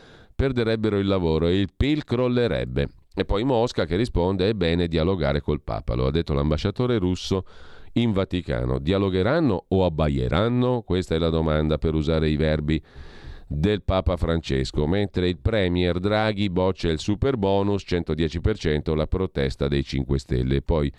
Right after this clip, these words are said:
Stati Uniti e scontro sull'aborto, Biden dice che è un diritto, la Corte Suprema americana però sarebbe pronta a cancellare la sentenza che dal settantatré garantisce l'aborto. E poi covid, ecco i farmaci per curarsi a casa, qualcuno poteva dire,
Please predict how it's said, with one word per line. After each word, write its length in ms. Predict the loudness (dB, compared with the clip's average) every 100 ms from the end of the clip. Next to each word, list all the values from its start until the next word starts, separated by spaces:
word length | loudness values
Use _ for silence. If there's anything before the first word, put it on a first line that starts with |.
| -14 _ -8
Stati 300 | -4 -2 0
Uniti 300 | 0 0 -2
e 40 |
scontro 460 | -2 -2 0 -2 -2
sull'aborto, 840 | 0 2 2 2 2 0 -2 -2
Biden 460 | 0 0 2 0 0
dice 300 | 0 -2 -2
che 160 | 0
è 40 | 2
un 200 | 2 2
diritto, 640 | 2 2 0 -2 -2 -4 -8 -20 -10
la 140 | -6 -2
Corte 240 | -2 -2
Suprema 400 | -2 0 0 0
americana 500 | 0 0 0 0 0
però 200 | -2 -2
sarebbe 420 | -2 0 0 -2
pronta 580 | -2 -2 0 0 0 -2
a 40 | -2
cancellare 720 | 0 -2 0 0 0 -2 -4
la 140 | -4 -2
sentenza 520 | -2 0 -2 0 -2
che 120 | -2
dal 220 | 0 0
settantatré 920 | 0 -4 -2 -2 0 0 -2 0 -2 0
garantisce 720 | 0 0 0 -2 -2 -2 -4
l'aborto. 560 | -2 -2 -2 -4 -4 -6 -6 -20 -20 -20 -20 -20 -20 _
E 100 | -2
poi 220 | 0 0
covid, 460 | 0 0 0 -4 -6
ecco 280 | -2 -2 0
i 80 | -2
farmaci 560 | 0 0 0 -2 -4 -2
per 200 | -2 0
curarsi 500 | 0 2 0 0 -2
a 60 |
casa, 460 | 0 0 0 0 0
qualcuno 420 | 0 0 0 0
poteva 400 | 0 0 0 2
dire, 320 | 2 0 0